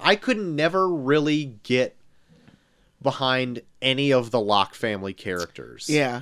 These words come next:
Speaker 1: They just seemed, I guess, uh, let me just say surface level,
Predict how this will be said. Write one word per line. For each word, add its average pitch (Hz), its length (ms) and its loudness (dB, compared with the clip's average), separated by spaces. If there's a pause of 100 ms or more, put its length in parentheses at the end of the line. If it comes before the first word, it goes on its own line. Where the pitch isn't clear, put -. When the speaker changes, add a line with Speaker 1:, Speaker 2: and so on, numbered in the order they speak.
(160)
Speaker 1:
They 165 140 4
just 233 220 4
seemed, 196 680 -4 (1600)
I 156 100 -8
guess, 190 520 -6 (960)
uh, 131 380 -8 (840)
let 185 100 -2
me 247 80 0
just 240 140 0
say 190 140 4
surface 147 600 -2
level, 90 400 -6